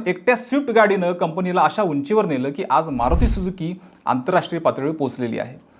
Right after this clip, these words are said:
मंडळी, जशी स्विफ्ट आली तसं सगळेच बदललं. ॲव्हरेज, जागा आणि मजबूती ही या स्विफ्टची खासियत आहे आणि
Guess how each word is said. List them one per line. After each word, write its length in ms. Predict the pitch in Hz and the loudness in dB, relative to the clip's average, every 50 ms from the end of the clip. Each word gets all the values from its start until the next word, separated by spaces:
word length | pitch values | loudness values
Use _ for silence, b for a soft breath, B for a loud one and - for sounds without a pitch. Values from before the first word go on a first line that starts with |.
| B B B B B | B B B B B
मंडळी, 300 | 139 143 160 175 180 180 | 2 4 6 6 4 4
जशी 280 | 170 143 135 139 196 | 4 2 0 0 0
स्विफ्ट 320 | 175 - 180 170 165 - 143 | -2 2 2 2 4 6 4
आली 220 | 123 120 120 123 123 | 4 4 2 -6 -6
तसं 160 | 135 127 - 139 | -8 -10 -10 -8
सगळेच 340 | - 127 113 110 120 110 | -6 -4 -2 -2 -2 -2
बदललं. 380 | 101 98 104 104 107 107 - - - b b b b b | -4 -8 -10 -10 -12 -12 -14 -16 -16 b b b b b
ॲव्हरेज, 580 | - 131 160 160 160 165 151 143 135 127 120 | 4 6 8 8 8 6 6 4 2 -2 2
जागा 280 | 135 143 135 139 156 151 | 4 4 6 6 6 6
आणि 200 | 131 127 156 165 | 6 6 4 2
मजबूती 440 | 151 139 139 139 143 156 156 156 139 | 0 0 -2 -2 -2 -8 -6 -6 -6
ही 200 | 127 131 151 156 | -6 -2 2 2
या 80 | 160 | 2
स्विफ्टची 380 | 156 - 156 139 - - - 208 - | 2 2 -4 -6 -4 -4 -4 -4 -2
खासियत 320 | 135 131 - 220 202 165 - | -2 -4 2 4 4 4 4
आहे 100 | 123 113 113 B B B B B B | 0 -6 -6 B B B B B B
आणि 320 | B 143 170 196 214 220 | B 4 4 4 0 0